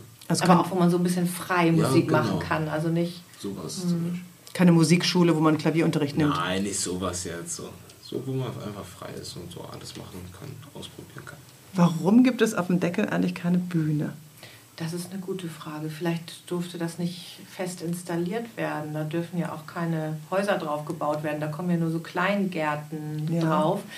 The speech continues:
Speaker 2: Vielleicht hat das damit was zu tun. Das weiß ich aber tatsächlich nicht genau.
Speaker 1: Apropos
Speaker 2: Warum das
Speaker 1: Deckel,
Speaker 2: so ist.
Speaker 1: genau.
Speaker 2: Aber man könnte
Speaker 1: Mhm.
Speaker 2: natürlich auch einen Container nehmen, dahinstellen. Und der kann ja auch wie eine Bühne umgebaut werden. Also da gibt es sicherlich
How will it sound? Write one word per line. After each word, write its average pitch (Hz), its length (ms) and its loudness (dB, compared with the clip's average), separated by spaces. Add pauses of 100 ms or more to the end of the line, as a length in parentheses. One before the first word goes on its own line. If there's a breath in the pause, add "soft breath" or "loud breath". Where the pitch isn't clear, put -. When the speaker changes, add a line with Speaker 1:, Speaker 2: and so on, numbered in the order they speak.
(280 loud breath)
Speaker 2:
Vielleicht 175 260 0
hat 175 120 -4
das 151 140 -8
damit 190 380 -4
was 147 240 -6
zu 156 80 -6
tun. 165 520 -2
Das - 180 -12
weiß 214 220 -4
ich - 140 -10
aber 156 160 -8
tatsächlich 156 640 -10
nicht 156 180 -10
genau. 160 400 -10 (1400 loud breath)
Speaker 1:
Apropos 175 380 0
Speaker 2:
Warum 175 140 6
das 170 80 2
Speaker 1:
Deckel, 170 160 2
Speaker 2:
so 156 40 4
ist. 165 60 4
Speaker 1:
genau. 160 120 6
Speaker 2:
Aber 214 140 8
man 202 160 6
könnte 196 240 8
Speaker 1:
Mhm. 202 60 8
Speaker 2:
natürlich 180 500 6
auch 170 180 6 (240 loud breath)
einen 180 100 2
Container 180 640 6
nehmen, 156 280 6
dahinstellen. 156 960 2 (520 loud breath)
Und 175 120 2
der 175 100 6
kann 175 200 2
ja 160 140 6
auch 190 140 2
wie 185 60 4
eine 175 120 8
Bühne 160 320 2
umgebaut 147 640 -2
werden. - 340 -4
Also 147 180 -6
da 151 120 -6
gibt 160 200 -2
es 156 120 -2
sicherlich 156 460 -4